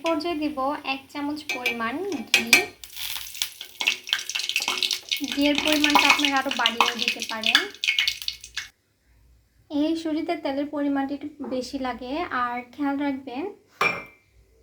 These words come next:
এখানে যখন কালারটা চলে আসবে তখন সুজিটা আলতোভাবে ঢেলে দিবেন। আমার হাতে ফোন, এর জন্য আমি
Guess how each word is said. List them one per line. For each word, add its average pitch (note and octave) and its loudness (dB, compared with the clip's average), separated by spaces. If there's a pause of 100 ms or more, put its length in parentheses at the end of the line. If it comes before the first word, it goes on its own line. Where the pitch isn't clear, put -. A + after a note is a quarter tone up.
(280)
এখানে D4+ 2 (1300)
যখন C#4+ 0 (160)
কালারটা C4 0 (100)
চলে C4+ 0
আসবে C4 -2 (140)
তখন C4 -2
সুজিটা C4+ -6
আলতোভাবে C#4+ -2
ঢেলে A#3+ -2
দিবেন। A#3+ -10 (880)
আমার D#4+ 4
হাতে F4+ 2 (120)
ফোন, D4 2 (260)
এর C#4+ -2 (140)
জন্য D4 -10 (240)
আমি B3+ -6